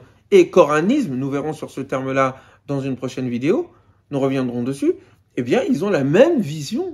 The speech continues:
au fond, euh, de la sunna et du Coran. C'est-à-dire que si vous dites Coran,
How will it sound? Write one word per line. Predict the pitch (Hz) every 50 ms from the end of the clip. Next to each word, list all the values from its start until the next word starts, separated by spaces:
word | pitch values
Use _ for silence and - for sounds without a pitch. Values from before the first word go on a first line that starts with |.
| - -
au | 247
fond, | - - 202 240 302 - _ _ _ _ _ _ _ _ _ -
euh, | 160 139 135 131 127 - - 147
de | 131 131 147
la | 143 135
sunna | 120 - 147 147 165 170
et | - 165
du | 139 147 160
Coran. | - 220 240 269 349 359 302
C'est-à-dire | - - 131 - 151 139 143 196 269 - - -
que | - 190 220 262 - - - - _
si | - - - - - - 302 302 277 220 - - - _ _ _ _ _ _ _ -
vous | 170 185 214
dites | 175 208 202 - -
Coran, | - 202 190 165 185 214 269 302 - - -